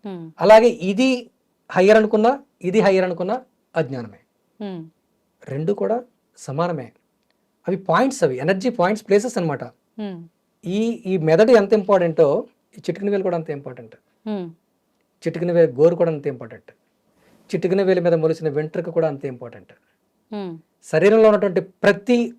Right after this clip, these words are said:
Speaker 2: అవయవము, అవయవము కూడా ఆ దాని తాలూకు ప్రముఖ పాత్ర ఉం-, ఉంటే మాత్రమే మనకు వస్తుంది.
Speaker 1: హ్మ్.
Speaker 2: దాని పాత్ర దాన్ని పోషిస్తూ ఉంటుంది. ఏ ఒక్కటి లోపించినా
Speaker 1: హ్మ్.
Speaker 2: అది లోపమే.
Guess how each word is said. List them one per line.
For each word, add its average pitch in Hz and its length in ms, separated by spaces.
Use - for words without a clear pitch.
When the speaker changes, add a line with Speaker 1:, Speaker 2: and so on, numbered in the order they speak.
Speaker 2:
అవయవము, 175 600
అవయవము 165 420
కూడా 151 320
ఆ 147 40
దాని 147 320
తాలూకు 165 360
ప్రముఖ 160 180
పాత్ర 170 520
ఉం-, 165 240
ఉంటే 165 240
మాత్రమే 185 340
మనకు 170 200
వస్తుంది. - 320
Speaker 1:
హ్మ్. 190 220
Speaker 2:
దాని 170 120
పాత్ర 175 260
దాన్ని 175 220
పోషిస్తూ 165 320
ఉంటుంది. 127 300
ఏ 180 140
ఒక్కటి 208 420
లోపించినా 214 440
Speaker 1:
హ్మ్. 190 300
Speaker 2:
అది 170 140
లోపమే. 127 460